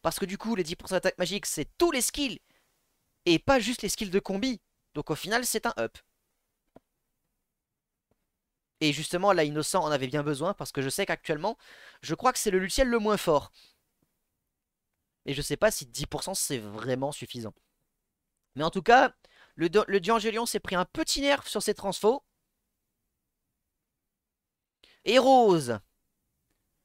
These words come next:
Euh, la Tempest Burster aura son laser mode et non mode qui sera chargé plus rapidement, ce qui le rendra enfin jouable. Euh, ensuite, la Bloodia, donc la, la Black Massacre, elle a été up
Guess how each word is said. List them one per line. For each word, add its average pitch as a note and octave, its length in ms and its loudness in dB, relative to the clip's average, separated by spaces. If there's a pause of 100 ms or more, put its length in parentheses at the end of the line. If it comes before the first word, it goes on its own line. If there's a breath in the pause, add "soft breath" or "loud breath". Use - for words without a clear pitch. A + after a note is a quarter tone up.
(520)
Euh, E3 240 12
la G3 120 8
Tempest A#3+ 340 4
Burster A3+ 400 4
aura F#3+ 220 4
son F3+ 240 -4
laser F3+ 520 4
mode F3 300 6
et F#3 60 4
non F3+ 180 0
mode F#3 380 2
qui - 100 -10
sera - 160 -2
chargé D#3+ 300 -4
plus - 160 -2
rapidement, D3+ 480 0 (140)
ce - 120 -16
qui D#3+ 80 -6
le C#3 80 0
rendra C3+ 380 0
enfin D3 320 -4
jouable. C3 380 0 (1000)
Euh, F3 400 6
ensuite, B3 600 -2 (160)
la F3+ 220 4
Bloodia, G#3+ 460 4
donc D#3 180 -4
la, C#3 240 4
la C3+ 140 4
Black F3 260 0
Massacre, F3+ 420 0
elle D#3 140 4
a D3 60 4
été D3+ 280 -2
up F3+ 240 6